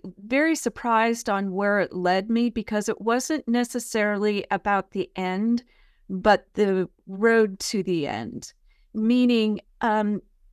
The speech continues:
just because that cemetery exists, existed didn't mean, at least in the twentieth century,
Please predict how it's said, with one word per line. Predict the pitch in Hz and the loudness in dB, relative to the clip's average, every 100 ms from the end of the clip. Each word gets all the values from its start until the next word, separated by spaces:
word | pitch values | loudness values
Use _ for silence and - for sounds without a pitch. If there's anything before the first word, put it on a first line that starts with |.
| _ | _
just | - 269 - | -4 -4 -2
because | 285 277 | 0 0
that | 262 - | 0 -2
cemetery | - 254 247 254 233 214 | 0 0 0 0 2 2
exists, | 190 - 220 190 - - - _ _ | 0 0 0 0 -6 -18 -20 _ _
existed | 220 - 233 240 - 196 - - | -2 0 -2 0 -2 -4 -4 -2
didn't | 254 277 247 220 | 2 2 2 0
mean, | 226 208 180 | 0 2 0
at | - | 0
least | 240 - | 0 0
in | 214 | -2
the | 202 | -2
twentieth | - 208 190 | -4 -2 -2
century, | - 202 190 190 180 | -2 -4 -2 -2 -2